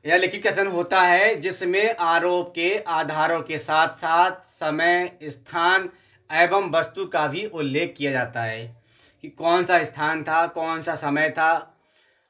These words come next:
कहाँ पर घटना हुई थी, इसका उल्लेख रहता है, जिसके बारे में अपराध किया रहता है, अपराध हुआ होता है, ये दिखाया जाता है।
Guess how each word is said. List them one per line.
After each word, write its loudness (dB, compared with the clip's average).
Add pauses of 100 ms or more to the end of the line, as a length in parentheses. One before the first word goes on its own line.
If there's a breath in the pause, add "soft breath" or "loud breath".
(120)
कहाँ 2
पर -2
घटना -2
हुई -2
थी, -2
इसका -2
उल्लेख 0
रहता 4
है, 2 (240)
जिसके -4
बारे 2
में -2
अपराध 0
किया -6
रहता -6
है, -8
अपराध -4
हुआ -6
होता -6
है, -2
ये -4
दिखाया -6
जाता -8
है। -10